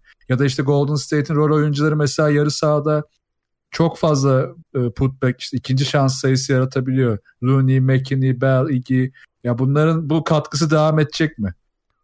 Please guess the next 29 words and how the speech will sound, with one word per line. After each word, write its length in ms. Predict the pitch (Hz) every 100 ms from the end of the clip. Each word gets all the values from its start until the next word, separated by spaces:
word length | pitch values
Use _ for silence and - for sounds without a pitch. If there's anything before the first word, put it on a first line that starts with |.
| _
Çünkü 220 | - 120
çok 200 | - 156
zorlanabilirler. 840 | 147 160 156 156 151 160 143 104 -
E, 220 | 135 120
karşılarına 560 | - 127 131 - 143 135
devamlı 500 | 147 147 143 143 139
bir, 220 | 143 170
e, 300 | 143 123 123 117 110
değişen, 680 | 131 135 131 151 147 135 -
fresh 360 | - 135 147 -
kalan 320 | 139 147 147
bir 40 |
uzun 220 | 151 131 151
rotasyonu 520 | 135 151 131 - 151
olacak 320 | 147 113 107
çünkü. 300 | - 101 - - _ _ _ _ _ _
Toronto'nun 480 | - 120 120 135 135
en 160 | 139 131
büyük 160 | 131
avantajı 480 | 131 127 123 131 131
da 100 | 143
burada. 380 | 143 135 123 196 _ _ _ _ _ -
Ya 120 | 143
da 60 | 160
işte 180 | 151 151
Gasol 400 | 147 143 170 160
sahadayken, 880 | - 156 151 160 156 165 156 156 170
e, 400 | 143 135 135 139
o 300 | 147 139 131